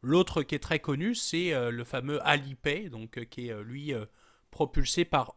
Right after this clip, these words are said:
Ant Financial, qui est une f-, filiale, euh, de Alibaba, donc le, la, la firme de, de Jack Ma, euh, donc, euh, qui est un peu, qui est couplé avec, euh, tous ces espèces de réseaux sociaux et puis de, de boutiques en ligne, le plus connu étant Taobao, qui est l'équivalent du, euh, Amazon chinois.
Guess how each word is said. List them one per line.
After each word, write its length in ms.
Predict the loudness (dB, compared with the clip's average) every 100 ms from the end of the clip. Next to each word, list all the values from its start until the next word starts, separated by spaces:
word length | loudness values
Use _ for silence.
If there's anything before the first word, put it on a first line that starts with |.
| 2
Ant 180 | 2
Financial, 720 | 2 -4 -2 -2 -8 -8 -12
qui 100 | -14
est 120 | -16 -12
une 100 | -12
f-, 300 | -12 -20 -20 _
filiale, 760 | -14 -8 -4 2 2 2 -2 -6 _ _ _ -8
euh, 200 | -6 -6
de 280 | -6 -4 -4 0
Alibaba, 640 | 0 0 0 2 2 0
donc 280 | -4 -10 -6
le, 240 | -6 -6 -10
la, 220 | -12 -10
la 140 | -8 -8
firme 340 | -6 -6 -6
de, 300 | -6 -8 -8 -12
de 180 | -16 -10
Jack 220 | -8 -4
Ma, 220 | -2 -2 -4 _ _ _ _ -16
euh, 40 | -16 -16
donc, 340 | -14 -14 -8
euh, 140 | -8 -8
qui 180 | -6 -2
est 40 |
un 100 | -2
peu, 380 | 0 0 0 -2 -6
qui 100 | -6
est 40 |
couplé 440 | -4 -4 -2 2 4
avec, 360 | 4 2 -2
euh, 80 | -6
tous 180 | -6 -10
ces 220 | -8 -8
espèces 300 | -6 -4 -2
de 80 | -2
réseaux 320 | 0 0 -2
sociaux 640 | -2 -4 -6 -4 -4 -2 -4
et 80 |
puis 160 | -6 -8
de, 200 | -6 -6 -8 -20 -20 _
de 80 | -6
boutiques 480 | -4 -4 -4 -4 -2
en 160 | 0 0
ligne, 340 | -4 -4 -8
le 140 | -6 -8
plus 160 | -6
connu 340 | -2 0 0 -2
étant 260 | -2 -6
Taobao, 840 | 0 4 6 6 4 2 2 -2 -6
qui 100 | -6
est 20 |
l'équivalent 640 | -6 -6 -2 0 2 -2
du, 320 | -4 -4 -2 0
euh, 80 |
Amazon 500 | -2 0 0 0 -4
chinois. 480 | -6 -8 -6 -8 -8